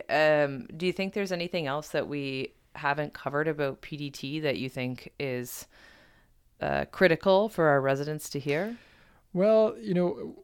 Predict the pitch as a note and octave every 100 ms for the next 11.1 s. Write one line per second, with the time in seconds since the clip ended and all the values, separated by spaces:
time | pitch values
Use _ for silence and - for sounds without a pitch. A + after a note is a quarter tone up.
0 | - E3 F#3 G3 F#3+ C#3 C#3 C#3 C3+ -
1 | - C3+ C3+ C3+ B2+ D3 D#3 D#3 D3+ D#3+
2 | - - - D3 D3 C#3 D#3+ C#3+ C#3+ C#3+
3 | C#3+ C3 C3+ C3+ C3+ C3+ C#3 C3 C3 C3
4 | C3 D3+ C3 C3+ C3 - C#3 C#3 B2+ B2
5 | A#2 - C#3+ D#3+ D3+ - C3+ C3+ B2+ C3+
6 | C3+ B2+ - _ _ _ _ - E3 F3+
7 | D#3+ F#3+ G#3 E3 C3 C3 C#3 C#3 D3 D#3
8 | D#3 D3+ C3 - C#3 C#3 C#3+ - D#3 D3+
9 | C3 C#3 C#3 C#3 _ - - _ D3+ C#3
10 | C#3 C#3 C3+ - C3 - C#3 C#3 C3 -